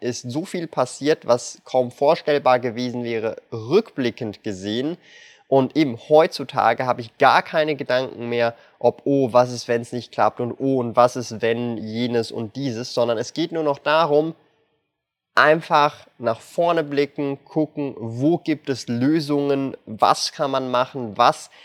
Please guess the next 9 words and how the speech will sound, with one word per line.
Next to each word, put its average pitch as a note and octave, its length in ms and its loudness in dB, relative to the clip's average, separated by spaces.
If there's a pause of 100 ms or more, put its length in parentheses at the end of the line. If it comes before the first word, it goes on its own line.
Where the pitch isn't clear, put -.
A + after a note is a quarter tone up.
(240)
kann C3+ 220 -2
verbessert C3 640 0
werden, A#2+ 600 2
wie D3 160 -6
kann D3 240 -4
man C3 180 -2
Prozesse C3 800 -4 (320)
automatisieren, B2+ 1120 2
vereinfachen. A#2 1120 0